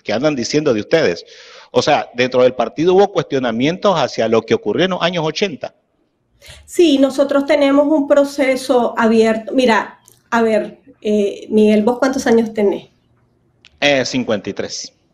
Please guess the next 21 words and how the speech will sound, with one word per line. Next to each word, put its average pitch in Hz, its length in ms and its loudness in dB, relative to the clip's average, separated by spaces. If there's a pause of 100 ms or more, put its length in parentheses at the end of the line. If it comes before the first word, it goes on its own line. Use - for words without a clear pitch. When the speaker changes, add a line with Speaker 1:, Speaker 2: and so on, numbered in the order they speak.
(800)
Speaker 2:
Ah, 359 340 2
sí, 359 120 -2
sos 208 300 -8
mayorcito 208 840 0
que - 260 -4
yo, 226 200 -4
con 202 220 2
razón, 196 480 0 (120)
sí 202 80 -2
es - 100 0
Speaker 1:
<laughs> - 0 -
Speaker 2:
cierto. 202 260 2 (300)
Speaker 1:
Ocho 147 260 4
Speaker 2:
Bueno, 240 180 6
Speaker 1:
años, 226 80 4
Speaker 2:
yo 240 80 4
Speaker 1:
ocho 247 100 2
Speaker 2:
tengo 254 120 2
Speaker 1:
años. 269 100 0
Speaker 2:
cuarenta, 247 640 0
yo, 302 100 2